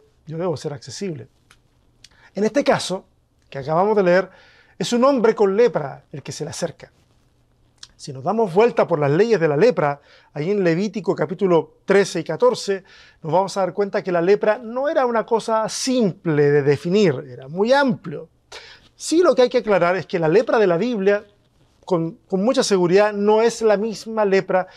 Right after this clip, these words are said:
que se ha hecho conocida en Occidente. La lepra en el sen-, en el texto bíblico era una serie de lesiones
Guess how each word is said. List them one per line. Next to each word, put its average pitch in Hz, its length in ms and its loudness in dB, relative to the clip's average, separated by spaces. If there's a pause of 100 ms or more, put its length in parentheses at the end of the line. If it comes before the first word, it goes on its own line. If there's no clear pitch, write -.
(220)
que 156 120 -6
se - 160 -2
ha 185 200 2
hecho 180 200 -8
conocida 180 560 -2
en 175 140 -2
Occidente. 208 760 0 (400)
La - 100 -10
lepra 208 320 2
en 180 80 0
el 156 40 -2
sen-, 143 260 -8
en 165 140 -4
el 143 80 -10
texto 175 280 -6
bíblico 208 460 -2
era 220 160 4
una 190 200 0
serie 180 640 -2 (480)
de 175 180 0
lesiones 185 640 -2